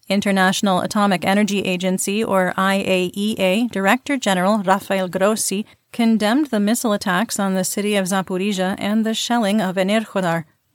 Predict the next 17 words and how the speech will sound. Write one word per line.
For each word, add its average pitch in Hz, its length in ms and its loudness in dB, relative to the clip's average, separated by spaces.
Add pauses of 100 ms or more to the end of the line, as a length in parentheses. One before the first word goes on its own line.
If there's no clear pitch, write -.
saying, 180 600 -2
quote, 190 380 0 (320)
"These 214 260 -4
military 226 560 2
attacks 190 500 -2
in 196 160 0
Zaporizhia 190 680 -2
and 196 220 -2
its 185 180 -4
vicinity 202 640 -4
increase 214 580 -2
the 311 120 -2
risk 185 320 -2
of 208 80 -2
a 226 60 2
nuclear 185 500 -2
accident. 196 520 -2